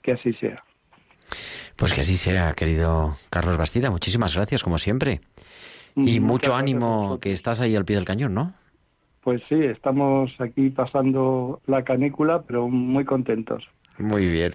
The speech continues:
Speaker 2: muy bien. Pues Carlos Bastida, como siempre, que en la liturgia de la semana nos ilumina con la palabra de Dios, con el comentario de la palabra de Dios. Muchísimas gracias, buenas noches.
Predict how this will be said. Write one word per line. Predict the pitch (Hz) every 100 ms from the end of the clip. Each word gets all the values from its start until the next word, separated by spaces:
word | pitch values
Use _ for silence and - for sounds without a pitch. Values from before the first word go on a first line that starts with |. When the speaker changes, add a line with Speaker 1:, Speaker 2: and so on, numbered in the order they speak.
| -
Speaker 2:
muy | 90
bien. | 78 76 82 - - - - -
Pues | 85 80
Carlos | - 90 82
Bastida, | 80 - 87 78
como | 80
siempre, | 85 82 82 82
que | 80 78 69 69 69 - - - -
en | - 71 76 69 62 60 57 52
la | 62 80
liturgia | 82 101 87 90
de |
la | 73
semana | - 73 98 131 - - _ -
nos | 80 80 85
ilumina | 73 71 78 80 85
con | - 80 76 71 65
la | 65
palabra | 65 71 73 69
de | 67
Dios, | 73 -
con | 76
el |
comentario | 73 78 76 80
de |
la | 69
palabra | 73 73 76
de | 62
Dios. | 58 -
Muchísimas | 90 131 123 92 80
gracias, | 90 82
buenas | 80 98 80
noches. | 71 - 73 -